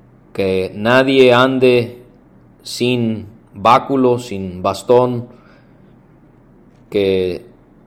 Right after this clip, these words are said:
todos mueran a espada y que todos, eh, tengan hambre por no tener pan para comer. Se repite el hecho de que Joab había matado a Abner en el versículo treinta,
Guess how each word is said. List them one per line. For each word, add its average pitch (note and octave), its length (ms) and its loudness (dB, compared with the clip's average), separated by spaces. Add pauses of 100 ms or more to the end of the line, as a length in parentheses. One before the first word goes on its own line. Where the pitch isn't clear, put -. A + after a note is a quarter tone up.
(500)
todos C3 400 6
mueran A#2+ 420 2
a G#2+ 80 -2
espada B2 840 2 (220)
y G#2+ 160 -8
que F#2+ 540 -2 (680)
todos, B2+ 680 4 (720)
eh, F#2 520 -8 (120)
tengan A#2 340 2
hambre A2+ 380 0
por G2+ 180 -4
no A2 200 -2
tener G#2 360 -4
pan G2+ 360 -2 (440)
para F#2+ 260 -2
comer. F#2 360 -8 (1120)
Se - 180 0
repite D3 460 2
el A#2+ 100 4
hecho B2 280 4
de A2+ 120 2
que A2+ 140 0
Joab A2+ 460 4
había A2 260 4
matado A2+ 540 2
a G#2 60 2
Abner A2 300 0
en A2 120 -6
el G2 100 -8
versículo G#2+ 580 -4
treinta, C3+ 440 -2